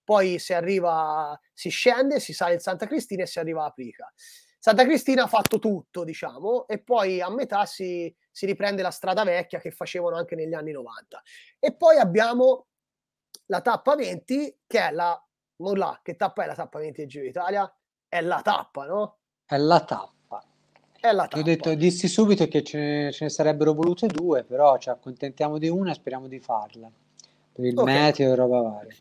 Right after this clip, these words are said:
Speaker 2: Mm.
Speaker 1: È la tappa, e questo concordo. Arrivo sulla Marmolada...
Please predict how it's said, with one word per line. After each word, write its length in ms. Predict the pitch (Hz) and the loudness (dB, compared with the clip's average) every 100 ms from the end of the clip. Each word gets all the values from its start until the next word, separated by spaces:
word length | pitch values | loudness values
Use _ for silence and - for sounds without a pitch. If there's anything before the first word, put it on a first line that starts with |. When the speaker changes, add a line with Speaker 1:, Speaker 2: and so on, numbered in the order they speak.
| - | -12
Speaker 2:
Mm. 100 | 127 117 | -10 -2
Speaker 1:
È 100 | 262 | 2
la 140 | 220 | 2
tappa, 460 | 185 156 123 - 120 - | 2 -4 -8 -14 -16 -4
e 320 | 196 202 180 | 0 2 0
questo 920 | - 220 208 180 170 160 151 147 135 - _ | 0 0 0 0 0 -2 -8 -10 -14 -18 _
concordo. 500 | - 175 - 131 165 | -6 -4 -4 -4 -4
Arrivo 240 | 170 202 | 0 0
sulla 200 | 185 196 | 0 -2
Marmolada... 760 | 175 208 240 269 233 170 147 127 | 0 0 2 4 4 2 -2 -12